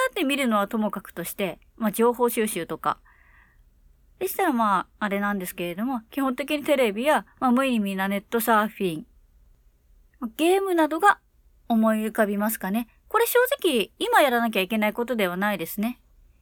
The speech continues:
で、これを執筆の時間に当てはめれば、相当な時間取れると思いませんかね。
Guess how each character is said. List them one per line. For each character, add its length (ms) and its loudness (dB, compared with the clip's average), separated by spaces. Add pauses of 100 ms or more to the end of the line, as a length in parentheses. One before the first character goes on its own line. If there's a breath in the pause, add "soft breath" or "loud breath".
(1600)
で、 80 -6
こ 160 0
れ 120 0
を 180 4
執 160 0
筆 120 -2 (180)
の 120 0
時 100 -4
間 180 2
に 140 -2
当 40 -2
て 120 -4
は 300 -2
め 180 -2
れ 100 2
ば、 400 2 (520)
相 260 -2
当 120 0
な 120 -2
時 80 -4
間 160 0
取 160 -2
れ 80 0
る 120 -4
と 100 -2
思 160 -2
い 40 -4
ま 100 -4
せ 120 -4
ん 40 -6
か 120 -10
ね。 240 -8